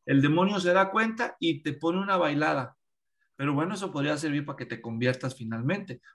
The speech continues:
Pero si ya eres cristiano, no tienes nada que perder. No tienes nada que perder. Lo único que tienes es que contemplar una obra de gloriosa.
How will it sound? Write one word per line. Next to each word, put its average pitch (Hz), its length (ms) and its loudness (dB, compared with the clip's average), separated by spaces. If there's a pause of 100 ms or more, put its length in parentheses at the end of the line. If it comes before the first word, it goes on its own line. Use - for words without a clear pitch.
Pero 160 160 4
si 135 160 4
ya 165 120 4
eres 269 260 -2
cristiano, 143 800 2 (120)
no 165 220 -4
tienes 220 220 0
nada 220 240 2
que - 100 -2
perder. 247 720 2 (760)
No 185 120 2
tienes 233 220 0
nada 240 220 2
que 262 140 -6
perder. 202 480 -2
Lo 208 100 -2
único 202 180 -6
que 196 100 -4
tienes 196 340 -8
es 220 260 -6 (440)
que 147 140 -4
contemplar 160 760 0
una 156 300 -4
obra 151 340 -4
de 127 240 -8 (220)
gloriosa. 123 760 -6